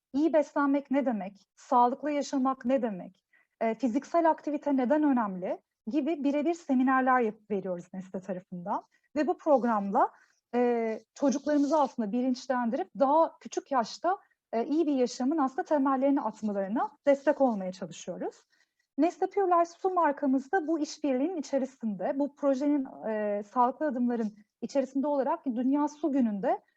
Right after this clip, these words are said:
su tüketiminin vücuda faydaları ve, e, aynı şekilde sağlıklı yaşamak için fiziksel aktivitenin ne kadar önemli olduğunu gösteriyor.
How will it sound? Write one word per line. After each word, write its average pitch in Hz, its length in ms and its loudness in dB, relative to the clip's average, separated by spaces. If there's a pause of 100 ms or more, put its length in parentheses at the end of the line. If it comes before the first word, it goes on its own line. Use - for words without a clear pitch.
(140)
su - 160 -6
tüketiminin 233 720 -4 (460)
vücuda 254 320 0
faydaları 247 760 2 (420)
ve, 285 120 4 (180)
e, 240 180 0
aynı 311 320 2
şekilde 262 440 -4
sağlıklı 254 500 0
yaşamak 254 380 -2
için - 220 -8
fiziksel 277 480 -2
aktivitenin 277 680 -6
ne 294 60 0
kadar 285 220 0
önemli 247 360 0
olduğunu 233 360 0
gösteriyor. 190 640 -8